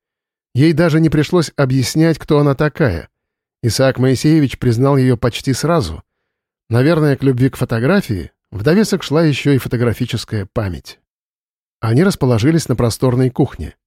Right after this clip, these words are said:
Мирослава пристроилась за массивным дубовым столом,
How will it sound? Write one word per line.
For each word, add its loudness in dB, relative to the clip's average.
Мирослава 2
пристроилась 2
за 0
массивным 0
дубовым -2
столом, -2